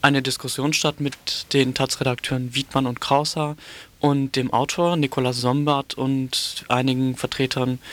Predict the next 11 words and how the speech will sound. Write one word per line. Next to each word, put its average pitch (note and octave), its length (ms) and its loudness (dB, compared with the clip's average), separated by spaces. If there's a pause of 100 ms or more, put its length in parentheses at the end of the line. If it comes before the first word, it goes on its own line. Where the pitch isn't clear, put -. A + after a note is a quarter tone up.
(480)
der B2 380 4
schwulen B2 260 -2
Seite, A#2+ 260 2
das C3 220 -6
heißt A#2+ 280 -4
Leute A#2+ 260 -2
von B2 180 -4
dem A#2+ 440 -4
T C#3+ 200 2
U C3 180 -2
Schwulenreferat D3 880 2